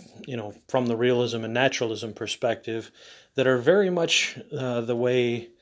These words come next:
uh, society would have viewed that a husband should look towards his wife. Um, when she's out at the beach and she's gotten a lot of sun, it talks about her husband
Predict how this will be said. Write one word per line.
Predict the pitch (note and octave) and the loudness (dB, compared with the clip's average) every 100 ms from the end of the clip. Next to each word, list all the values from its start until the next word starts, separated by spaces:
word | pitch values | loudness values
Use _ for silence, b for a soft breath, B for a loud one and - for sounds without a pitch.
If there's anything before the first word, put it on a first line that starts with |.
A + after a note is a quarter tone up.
| b b b b | b b b b
uh, | A#2 A#2 | -2 0
society | - - D3 C#3+ C3 | 0 2 6 6 6
would | B2 B2 | 4 0
have | A2 | -2
viewed | B2 B2+ A#2 | -4 -4 -2
that | A#2 | -2
a | G#2 | -2
husband | B2 A#2+ A2+ A#2 | -2 -2 -4 -6
should | - A#2 | -4 -4
look | A#2+ A#2+ - | -4 -6 -8
towards | - A#2+ G#2+ | -4 -2 -2
his | A2+ G2+ | -6 -6
wife. | G#2+ A#2 G2 - - B B B B B | -4 -2 -4 -8 -18 B B B B B
Um, | A2+ A2 G#2+ | -8 -6 -6
when | A#2+ | -6
she's | A#2+ B2+ A#2+ | -4 -4 0
out | B2 B2+ | 2 2
at | B2 | -2
the | |
beach | A#2 C3+ C3 - | -4 -4 -4 -4
and | A2+ G#2+ | -8 -6
she's | A#2 A#2 - - - B B B B B _ - | -8 -4 -4 -4 -8 B B B B B _ -2
gotten | C3 B2+ A#2+ | 0 0 -2
a | A#2+ | -2
lot | A#2+ A#2+ | -2 -2
of | A2+ | -2
sun, | - C#3+ C3+ A2+ A2+ | -2 0 -2 -2 -8
it | G#2+ - | -14 -6
talks | B2 A2+ A#2+ | -4 -4 -6
about | A2+ A2+ G#2+ | -6 -6 -4
her | A#2+ | -6
husband | G2+ C3 A2+ A#2+ A2+ G#2 | 0 0 0 -4 -6 -10